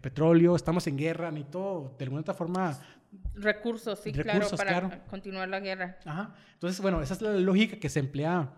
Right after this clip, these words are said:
Speaker 1: o que debemos de tener en cuenta en esa, en esas circunstancias. En Auschwitz dos, en Birkenau, los trenes que llegaban repletos de judíos de toda Europa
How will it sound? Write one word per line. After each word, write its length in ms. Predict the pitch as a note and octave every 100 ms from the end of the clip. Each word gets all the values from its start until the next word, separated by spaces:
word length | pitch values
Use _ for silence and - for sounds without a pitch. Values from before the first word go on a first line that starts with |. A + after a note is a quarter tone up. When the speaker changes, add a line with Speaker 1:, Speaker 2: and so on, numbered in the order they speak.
| _ _ -
Speaker 1:
o 160 | C3+
que 160 | - C3+
debemos 260 | C#3 D#3 F3+
de 40 |
tener 200 | E3 C#3
en 60 | D3
cuenta 380 | D#3 D3 E3
en 80 | D3+
esa, 460 | C#3 D#3+ D3+ B2 - _ - - - _ _
en 120 | D3
esas 160 | C#3 D#3
circunstancias. 680 | D#3 - - A#2+ A2 G2 - _ _ -
En 200 | - E3
Auschwitz 480 | G#3+ A#3+ C4 C#4+ -
dos, 380 | F3+ G#3 F#3+ - D3+ E3
en 180 | C#3+
Birkenau, 540 | D#3+ G#3 F#3+ E3 E3+ F3+ - -
los 340 | E3 E3+ E3+ -
trenes 380 | F#3 G3 A#3 -
que 140 | G3
llegaban 380 | D#3+ D3+ E3 G3+
repletos 420 | E3+ - C#3+ F#3
de 60 | F#3+
judíos 420 | - C#3 D#3+ E3+
de 80 | C#3+
toda 280 | - D3+ E3
Europa 460 | E3+ D#3+ - F3+